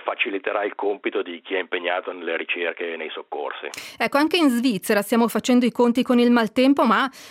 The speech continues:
Speaker 2: eh, la situazione, i danni, insomma, le conseguenze sono ben diverse da quelle che state vivendo voi. Ci si chiede un po' perché.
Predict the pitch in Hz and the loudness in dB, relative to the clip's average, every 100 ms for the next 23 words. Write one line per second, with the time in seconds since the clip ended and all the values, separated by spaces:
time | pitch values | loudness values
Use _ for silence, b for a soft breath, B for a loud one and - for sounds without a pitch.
0 | B - - 202 202 247 247 - 262 277 | B -8 -4 -2 0 0 0 2 4 4
1 | 202 220 240 226 214 247 233 240 - 302 | 4 4 4 4 4 4 4 4 6 6
2 | 294 262 254 294 330 - 226 208 285 240 | 6 4 4 4 2 2 4 6 6 6
3 | 208 233 208 - 214 202 233 226 226 - | 4 2 0 0 0 2 2 2 2 0
4 | 233 262 254 214 240 247 233 233 240 208 | 4 4 4 4 4 6 6 6 6 6
5 | 247 208 - 262 302 277 285 302 254 262 | 4 4 2 0 2 2 4 4 4 2
6 | - 220 - 285 190 | 2 2 2 0 0